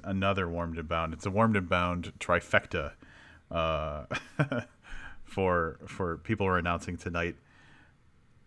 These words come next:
Uh, microfiction, flash fiction kind of master. Uh, we had him on for Warmed and Bound. We had him on as a guest host for our zombie extravaganza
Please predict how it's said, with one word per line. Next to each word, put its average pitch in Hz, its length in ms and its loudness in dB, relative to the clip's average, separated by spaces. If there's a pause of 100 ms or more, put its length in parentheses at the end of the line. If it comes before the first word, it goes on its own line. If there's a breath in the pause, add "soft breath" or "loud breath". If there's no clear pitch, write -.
(1040)
Uh, 87 520 4
microfiction, 117 1400 2
flash 98 480 4
fiction 107 440 -2
kind 101 220 0
of 87 100 -4
master. 95 680 0 (460 loud breath)
Uh, 87 240 0
we 90 140 -2
had 95 180 4
him 92 120 2
on 87 180 -2
for 92 140 -4
Warmed 90 240 -2
and 82 120 -4
Bound. 85 260 0
We 82 80 -8
had 92 160 0
him 85 140 -2
on 82 200 -2
as 80 120 -8
a 87 60 -8
guest 92 520 -2
host 98 360 -2
for 90 180 -2
our 85 100 2
zombie 87 420 0
extravaganza 87 920 -2